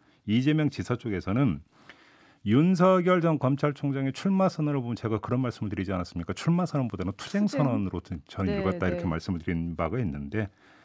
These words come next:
Speaker 1: 이걸 그 겨냥하고 있는 게 아닌가 싶은 생각이 좀 들고요.
Speaker 2: 음.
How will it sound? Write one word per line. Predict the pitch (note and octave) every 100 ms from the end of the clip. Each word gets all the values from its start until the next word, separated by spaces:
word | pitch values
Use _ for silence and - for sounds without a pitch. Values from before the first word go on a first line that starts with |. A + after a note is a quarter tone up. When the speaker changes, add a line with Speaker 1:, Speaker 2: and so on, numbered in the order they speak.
| _
Speaker 1:
이걸 | F#2+ G#2+ A2 F3+ G3+ G3+ F3+
그 | - A2 G2+ G2 F#2+ F#2 F#2+ F#2 - _ -
겨냥하고 | - F2+ A2+ A#2 A2+
있는 | G2
게 | F2+
아닌가 | D#2 D#2+ E2 E2
싶은 | - G2
생각이 | - E2 D#2+
좀 | D2+
들고요. | - - D#2+ D2 -
Speaker 2:
음. | G3+ F#3+ F#3 F#3